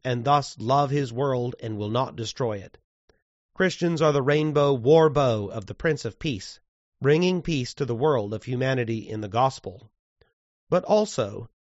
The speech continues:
the fact that the high priest carried the gemstones on his heart means that we, as God's gemstones,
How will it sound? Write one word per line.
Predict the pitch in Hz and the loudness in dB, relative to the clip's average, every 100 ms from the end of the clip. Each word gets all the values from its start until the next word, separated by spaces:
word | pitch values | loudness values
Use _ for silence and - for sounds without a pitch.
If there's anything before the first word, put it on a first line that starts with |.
| - | -6
the | 147 | -4
fact | - 156 - - | 2 0 0 -6
that | 143 139 | -4 -2
the | 131 | 2
high | 156 165 | 2 0
priest | - 139 123 - | -2 -4 -4 -6
carried | - 165 165 | -2 0 0
the | 135 | -2
gemstones | 110 143 143 135 131 117 113 98 | -2 0 0 -2 -2 -2 -2 -2
on | 117 | -4
his | 117 104 | -4 -6
heart | 170 170 - _ - | -2 -2 -2 _ -8
means | 143 131 123 | -4 -2 -4
that | 123 | -6
we, | 123 170 120 104 | -4 -4 -4 -6
as | 110 110 | -8 0
God's | 151 147 107 | 2 2 0
gemstones, | 101 151 147 - 110 104 98 | -2 -2 -2 -4 -4 -4 -8